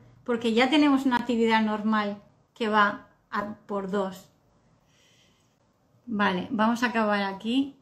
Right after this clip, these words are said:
A ver si me deja, no me deja subir los comentarios. Hoy la tecnología no quiere, no está, no está.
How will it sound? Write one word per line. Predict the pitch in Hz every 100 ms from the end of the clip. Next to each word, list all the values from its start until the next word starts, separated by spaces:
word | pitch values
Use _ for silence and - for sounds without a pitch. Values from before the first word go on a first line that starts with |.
| _ 254
A |
ver | 208
si | 185
me | 233 208
deja, | 196 196 202
no | 208
me | 220
deja | 226 220
subir | 214 190 185
los | 185
comentarios. | 185 185 - 180 185 190 185 _ _ _ _ _ _ -
Hoy | 233 277 285 277 - -
la | 226 220
tecnología | 214 208 208 208 254 247
no | 220 214 208 202
quiere, | 196 190 185 180 175 -
no | 190 190 190
está, | 185 - 160 160 _ _ _
no | 180
está. | 175 - - 185